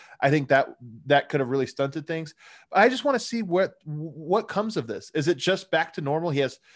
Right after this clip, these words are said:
you know, twelve points and just doesn't, just kinda floats around, uh, on Wednesday, or does he have even more confidence and he's even louder and more involved? So that's what I'm looking for, but I don't think they're back. I just think it's a really nice feel-good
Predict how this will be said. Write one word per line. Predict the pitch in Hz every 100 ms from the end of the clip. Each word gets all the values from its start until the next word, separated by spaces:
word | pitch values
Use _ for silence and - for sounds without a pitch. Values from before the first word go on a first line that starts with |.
| _ -
you |
know, | 170
twelve | 139 - 147 147
points | 156 156 147 -
and | 127 120
just | 143
doesn't, | - 139 143 -
just | 135 131
kinda | 156 120
floats | - 139 -
around, | 139 135 139 139 143 _ -
uh, | 127 120 113
on | 131 127
Wednesday, | 131 147 175 160 160
or | 151 156
does | 156
he | 160
have | 165 165 156 _
even | 175 156
more | 151 160
confidence | 165 165 160 139 135
and | 131
he's | 127
even | 135
louder | 127 127 135 147 139
and | 123
more | 127 135
involved? | 120 131 131 113 - - - _
So | - 120 113 165
that's | 190 202
what | 196
I'm | 147
looking | 156 143
for, | - -
but | -
I |
don't | 202 196
think | 170
they're | 120
back. | 101 117 104
I | 123
just | 123 123
think | 131 110
it's | -
a | 107
really | 117 113
nice | 107 107 104 - - _ _ _ _
feel-good | - 139 123 123 117 120 117